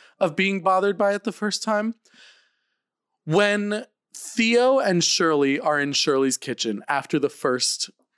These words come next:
scene where she talks to the girl about, uh, Mister Smiley,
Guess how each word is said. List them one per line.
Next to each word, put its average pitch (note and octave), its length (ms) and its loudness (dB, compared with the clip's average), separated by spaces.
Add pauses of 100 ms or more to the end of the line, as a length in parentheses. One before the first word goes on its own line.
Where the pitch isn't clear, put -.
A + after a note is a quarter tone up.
(180)
scene C3+ 500 0
where A#2+ 240 2
she B2 420 0 (120)
talks D3+ 300 0
to D3 120 -2
the C3+ 100 0
girl A#2 440 0 (960)
about, C3+ 460 0
uh, B2+ 320 2
Mister D3 360 0
Smiley, A#2+ 680 0